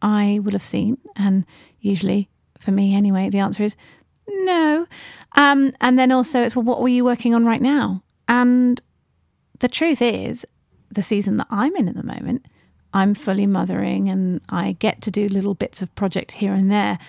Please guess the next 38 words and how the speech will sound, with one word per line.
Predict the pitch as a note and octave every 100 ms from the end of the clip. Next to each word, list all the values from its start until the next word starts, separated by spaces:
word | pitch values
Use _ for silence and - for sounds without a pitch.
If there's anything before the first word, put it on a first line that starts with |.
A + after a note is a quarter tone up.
| - - - _ -
But | - A3+
you | B3
can | C4+
suddenly | A#3+ C4 G4+
feel | - A3
flummoxed | - G#3+ C4+ - - -
because | G3 - F#3+ F#3 -
I | F#3+
can't | - G3+ G3 -
say, | - F4+ G3+ E3+ _ -
"I'm | G#3+ G#3 G3
in |
the | G3
West | G3 F#3+ C#4+
End | C#4 A3 F3+
doing | G3+ G3 F#3+ F#3+
X, | F#3+ -
Y, | G3+
Z | A3
at | C#4+ -
the |
moment." | F3+ E3+ F3 - _ _ _ -
Would | G3
like | F#3 -
to | -
be | - -
at | -
some | -
point. | F3 C#4+ E4+ - - - -
And | B3
I | B3
can't | B3 D4 D4+
say, | - G#3+ G#3
"I'm | A3+
working | A3 A3+ G#3+ G#3+
on | G3+ G3+
the | G3+
new | G3+ G3+ G3+ G3 F#3+